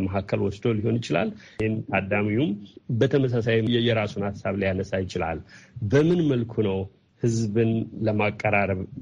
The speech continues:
ወይንም ደግሞ ህዝብ የራሱ ሊያደርገው የምታስቡት? በእነኚህ ሀሳቦች ላይ የሚኖሩ ልዩነቶች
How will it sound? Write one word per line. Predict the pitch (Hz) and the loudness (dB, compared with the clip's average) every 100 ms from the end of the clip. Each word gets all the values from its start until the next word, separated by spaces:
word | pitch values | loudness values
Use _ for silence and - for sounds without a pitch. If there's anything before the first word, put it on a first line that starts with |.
| - | 0
ወይንም | 104 104 104 | 2 2 2
ደግሞ | 110 113 113 - - | 2 2 0 -4 -2
ህዝብ | 120 131 123 117 - | 2 2 0 -4 -2
የራሱ | 104 107 101 104 104 | 2 2 2 0 0
ሊያደርገው | 90 90 98 95 98 | 0 0 -2 0 0
የምታስቡት? | 92 101 101 95 92 - 85 76 - _ _ - | 0 -2 0 -2 -2 -4 -4 -6 -10 _ _ 0
በእነኚህ | 120 131 135 139 135 | 4 4 4 2 2
ሀሳቦች | 117 104 - 101 104 | -2 -4 -2 -2 0
ላይ | 104 104 | 0 2
የሚኖሩ | 104 104 104 104 104 | 2 2 2 2 0
ልዩነቶች | 101 101 113 117 117 165 | 0 0 0 0 2 -2